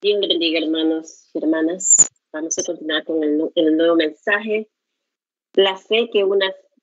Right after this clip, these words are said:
vez fue dada a los santos. Párrafo treinta y seis. Y ahora fíjese lo que ocurrió. Esta mujer dijo, "Señor, me parece que eres profeta." Ella dijo, "Sabemos que cuando el Mesías llamado el Cristo venga,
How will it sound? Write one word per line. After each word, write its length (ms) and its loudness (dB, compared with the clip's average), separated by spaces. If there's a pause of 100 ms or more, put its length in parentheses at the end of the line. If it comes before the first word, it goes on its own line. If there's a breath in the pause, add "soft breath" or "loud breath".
(140)
vez 640 -4
fue 180 -2
dada 340 -6
a 140 -8
los 220 -6
santos. 960 -10 (160)
Párrafo 400 0
treinta 320 -2
y 60 -4
seis. 500 -6 (440)
Y 120 6
ahora 300 2
fíjese 440 -2
lo 140 0
que 80 -6
ocurrió. 520 -4 (960)
Esta 300 -2
mujer 380 -2
dijo, 520 -4
"Señor, 480 0
me 140 -6
parece 480 -4
que 140 2
eres 200 -6
profeta." 640 -8 (220)
Ella 240 0
dijo, 420 -4 (240)
"Sabemos 460 -2
que 120 -4
cuando 280 0
el 80 0
Mesías 520 -4
llamado 380 0
el 140 -6
Cristo 440 -2
venga, 460 -4